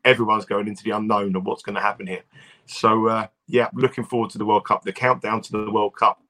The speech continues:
is almost here, uh, and it starts next Friday. So from next Monday, uh, all the Bet Rivers content on the World Cup groups, tournament winner, top goal scorer, props, uh, will all be available on the YouTube channel and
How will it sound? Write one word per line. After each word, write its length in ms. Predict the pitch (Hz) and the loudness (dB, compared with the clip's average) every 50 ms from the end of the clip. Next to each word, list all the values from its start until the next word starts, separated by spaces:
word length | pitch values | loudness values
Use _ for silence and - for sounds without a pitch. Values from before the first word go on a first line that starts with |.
| _ _ _ _ _ _ _ | _ _ _ _ _ _ _
is 160 | - 110 101 120 | -8 0 2 2
almost 420 | 117 117 117 113 107 101 - - | 4 6 4 2 2 2 -6 -4
here, 240 | - 110 101 95 - - _ _ | -2 0 0 0 -4 -8 _ _
uh, 200 | - 98 98 98 101 | -6 -6 -4 -4 -4
and 100 | 101 104 104 | -4 -4 -6
it 60 | - | -6
starts 320 | - - 117 113 120 - | 0 2 4 4 4 2
next 160 | 117 113 - | -4 -6 -4
Friday. 340 | - - 117 117 113 98 95 | 2 4 6 6 6 4 2
So 140 | 92 - 104 | -2 -4 -8
from 160 | - 117 110 113 | -6 -4 -2 0
next 220 | 127 120 - - | 0 0 0 0
Monday, 440 | 123 120 117 117 110 104 104 98 - _ _ _ _ _ _ _ _ _ _ - | 0 0 2 2 -2 -4 -6 -6 -10 _ _ _ _ _ _ _ _ _ _ -2
uh, 120 | 101 104 | -2 -2
all 180 | - 123 113 107 | 0 -2 -4 -6
the 100 | - - - - - | -6 -10 -14 -16 -16
Bet 260 | 110 95 - 120 110 | -10 0 0 0 2
Rivers 220 | 110 110 104 95 | 2 -2 -4 -4
content 460 | - - 123 113 107 - - 104 101 101 | -4 -2 -2 -2 -2 -2 -4 -4 -4 -4
on 80 | 104 101 | -2 -2
the 60 | 104 | 0
World 200 | 113 110 104 - | 2 0 0 2
Cup 200 | - - - - | -2 -4 -4 0
groups, 520 | - 131 131 127 127 - - - - - _ _ _ _ - | 6 6 6 6 6 2 -8 -12 -12 -12 _ _ _ _ -4
tournament 360 | - 120 107 98 90 - 107 | -2 0 0 0 -2 2 4
winner, 440 | 120 127 120 120 117 110 110 107 - _ | 6 6 6 6 4 4 2 2 -2 _
top 180 | - 101 - - | -6 -6 -4 2
goal 220 | - 123 123 120 | 6 6 6 6
scorer, 460 | 113 - - 123 113 117 117 110 107 - _ | 4 0 -4 0 4 6 6 6 4 2 _
props, 580 | - - 139 135 127 - _ - - - - _ _ _ _ _ _ _ _ _ - | -4 0 2 2 2 0 _ -14 -18 -18 -18 _ _ _ _ _ _ _ _ _ -4
uh, 60 | - | -2
will 160 | 98 101 107 117 | 0 2 2 2
all 100 | 117 98 | 2 2
be 120 | 113 110 | 0 -2
available 520 | 101 98 101 104 101 95 101 101 98 95 95 _ - | -2 -2 -2 -2 -4 -4 -4 -6 -6 -6 -8 _ -4
on 100 | - 104 | -4 -2
the 120 | 101 98 | 0 -2
YouTube 300 | 101 104 95 - - 95 - | -2 -2 -4 -4 -8 -8 -4
channel 280 | - 98 101 104 - - | -4 -2 -2 -2 -2 -2
and 340 | - 101 101 101 98 95 95 | -2 0 0 0 0 -2 -4